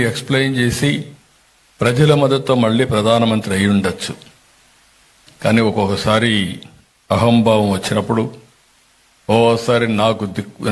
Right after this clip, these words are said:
నాకు ఎదురు లేదనే గర్వం వచ్చినప్పుడు చేసే పనులు, ఆ రోజు ఎమర్జెన్సీ డిక్లేర్ చేశారు. ఆ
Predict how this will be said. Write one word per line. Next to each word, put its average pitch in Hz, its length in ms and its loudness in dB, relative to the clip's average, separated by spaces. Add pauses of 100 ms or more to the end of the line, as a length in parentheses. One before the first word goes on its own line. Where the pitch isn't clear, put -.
నాకు 110 200 -2 (100)
ఎదురు 123 260 4 (120)
లేదనే 117 440 2 (880)
గర్వం 113 460 2
వచ్చినప్పుడు 101 480 -2
చేసే 98 260 0 (140)
పనులు, 110 320 2 (800)
ఆ 104 120 0 (100)
రోజు 104 180 2 (120)
ఎమర్జెన్సీ 98 680 0 (840)
డిక్లేర్ 92 540 -4
చేశారు. 76 400 -4 (1160)
ఆ - 20 4